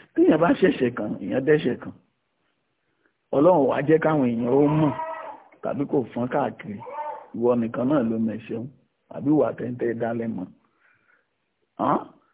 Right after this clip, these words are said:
Tó bá di jẹ́ ògbéǹde, Ọlọ́run tó bá àṣírí ẹ̀, kò ní jẹ́ àwọn èèyàn ó mọ̀. Ó wà nù sọ èèmù, Muslim.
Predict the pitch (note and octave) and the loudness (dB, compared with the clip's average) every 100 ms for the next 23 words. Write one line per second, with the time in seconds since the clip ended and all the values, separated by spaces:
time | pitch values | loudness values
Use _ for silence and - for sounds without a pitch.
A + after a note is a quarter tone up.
0 | _ _ _ D#3+ D#3 C#3+ C#3 E3+ B2+ C3 | _ _ _ 2 2 2 4 4 4 2
1 | B2 A#2 A#2+ C3+ B2+ - A2+ B2 G#2 A2 | -2 -2 -2 -2 -4 -6 -2 -2 -2 -4
2 | A#2 A2+ F#2 G#2 B2+ C3+ A2+ E2+ F#2+ A2 | -2 -2 -6 -6 -4 -4 -6 -8 -8 -8
3 | A2 - _ _ _ _ _ _ _ _ | -8 -12 _ _ _ _ _ _ _ _
4 | C#3+ C3 B2+ A#2 B2 C3+ A#2 A2 - _ | 2 2 2 0 0 2 0 -6 -14 _
5 | - - - B2+ | -12 -10 -4 -4